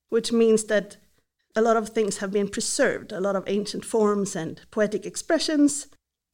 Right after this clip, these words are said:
And some of these old poetic expressions seem to go very far back, sometimes all the way back to core Indo-European languages, uh, or the core Indo-European language.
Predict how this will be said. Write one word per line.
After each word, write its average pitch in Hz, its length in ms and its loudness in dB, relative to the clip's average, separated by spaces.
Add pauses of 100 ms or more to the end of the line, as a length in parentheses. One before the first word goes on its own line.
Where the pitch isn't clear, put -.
(180)
And 254 360 4
some 359 220 6
of 285 160 4
these 226 280 0
old 214 360 0 (300)
poetic 208 340 -2
expressions 196 600 -4
seem 214 180 -6
to 190 100 -10
go 170 360 -6 (200)
very 190 200 -2
far 180 260 -6
back, 349 260 -2 (320)
sometimes 262 540 0
all 254 160 -2
the 262 100 -4
way 240 140 0
back 226 420 -8
to 233 280 -2 (680)
core 285 300 2
Indo-European 254 640 2
languages, 240 840 -2 (240)
uh, 214 300 2
or 214 160 0
the 214 80 -4
core 226 220 -2
Indo-European 214 500 -2
language. 220 440 -4